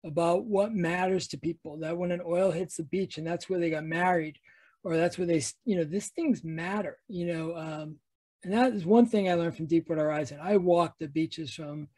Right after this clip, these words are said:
uh, uh, you know, from Pensacola Beach all the way to, to Fushan. Uh, and, you know,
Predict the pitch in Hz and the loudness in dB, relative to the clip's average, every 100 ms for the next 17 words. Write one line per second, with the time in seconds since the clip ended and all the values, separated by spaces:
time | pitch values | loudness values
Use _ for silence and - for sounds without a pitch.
0 | _ _ _ - 151 147 135 139 135 214 | _ _ _ -2 2 2 0 -4 -8 -10
1 | _ _ 175 135 135 127 135 151 311 _ | _ _ -6 -4 -4 -8 -10 -14 -20 _
2 | _ _ _ _ 202 156 147 - 160 147 | _ _ _ _ -2 -2 -4 -10 -8 -8
3 | 151 170 _ _ _ _ _ _ _ - | -10 -14 _ _ _ _ _ _ _ 2
4 | 233 233 226 208 190 165 190 - 180 175 | 4 4 6 8 8 6 4 4 8 8
5 | 170 156 - _ - - 147 143 208 - | 8 4 -2 _ -20 -10 -4 2 4 4
6 | 147 139 127 _ _ _ _ 170 151 147 | -2 -4 -10 _ _ _ _ 0 2 4
7 | 147 143 - _ 180 160 151 156 175 160 | 2 0 -6 _ -4 -2 -2 -2 -2 -2
8 | 156 | -4